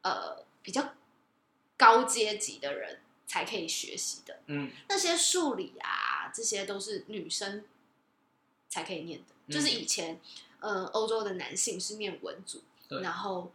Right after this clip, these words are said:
Speaker 1: 欧洲的女性是念理组。
Speaker 2: 是，所以那些以前很多作者啊什么的，他们都得只，如果是女生做，他们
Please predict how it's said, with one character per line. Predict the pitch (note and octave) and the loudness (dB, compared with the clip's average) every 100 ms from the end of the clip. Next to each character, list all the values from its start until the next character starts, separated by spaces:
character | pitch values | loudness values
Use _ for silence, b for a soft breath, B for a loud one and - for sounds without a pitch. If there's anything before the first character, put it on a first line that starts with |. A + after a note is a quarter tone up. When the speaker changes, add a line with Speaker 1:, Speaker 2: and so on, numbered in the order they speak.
| b b b | b b b
Speaker 1:
欧 | G#3 G3+ | -2 0
洲 | G3+ | 0
的 | F#3 | 0
女 | F#3 - | -2 -2
性 | - G#3+ | -2 -2
是 | - G#3+ | -4 -4
念 | G#3 D#3 | -4 -6
理 | D#3+ - | -6 -10
组。 | - - - | -8 -8 -6
Speaker 2:
是， | - - D3 | -6 -4 -4
所 | C#3 A3+ | -2 2
以 | B3 | 4
那 | C4 | 4
些 | B3 G#3+ - | 2 -2 -4
以 | F3 | -4
前 | E3+ F3+ | 2 2
很 | E3 | 2
多 | D#3+ | -4
作 | F#3 G#3+ F#3 | -4 0 0
者 | - B2+ G#2 | 0 -4 -4
啊 | C3+ | -6
什 | - | -8
么 | B2 - | -12 -12
的， | - F#3 | -8 -4
他 | |
们 | F#3 | -4
都 | F3 F#3 | -4 -6
得 | F3+ C#3+ C#3 | -4 -6 -6
只， | - C#3+ - | -6 -10 -8
如 | F3 | -4
果 | G3 G3 | -2 -2
是 | |
女 | G3+ D3 | -2 -4
生 | D3+ | -6
做， | E3 D#3+ | -4 -4
他 | |
们 | E3+ | -4